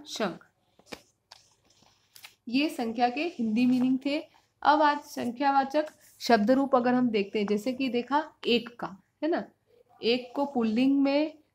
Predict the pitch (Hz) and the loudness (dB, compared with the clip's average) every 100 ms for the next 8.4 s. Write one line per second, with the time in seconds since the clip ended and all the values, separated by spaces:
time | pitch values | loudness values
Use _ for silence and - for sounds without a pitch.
0 | - - 247 240 254 262 277 285 285 226 | -20 -8 -2 0 2 2 0 -4 -4 -4
1 | 208 208 247 254 226 233 247 302 247 208 | -2 -4 -2 -2 -2 -4 -2 -4 -4 -6
2 | 240 208 - 175 175 180 175 180 _ _ | -6 -8 -8 -10 -10 -12 -14 -16 _ _
3 | _ - 240 233 277 285 339 339 - 220 | _ -4 -2 0 0 2 0 -2 -6 -2
4 | 247 269 302 - 208 208 202 170 - _ | 2 2 0 -8 -10 -6 -6 -6 -14 _
5 | _ _ - 226 226 - 269 359 - - | _ _ -6 -6 -4 -2 0 -2 -6 -10
6 | 220 214 233 240 285 - 208 214 190 175 | -8 -4 0 0 -2 -6 -8 -6 -8 -10
7 | - - 247 254 294 - 202 214 214 - | -12 -6 -4 -2 -4 -4 -2 -2 -2 -6
8 | 262 277 190 170 | -4 -2 -2 -6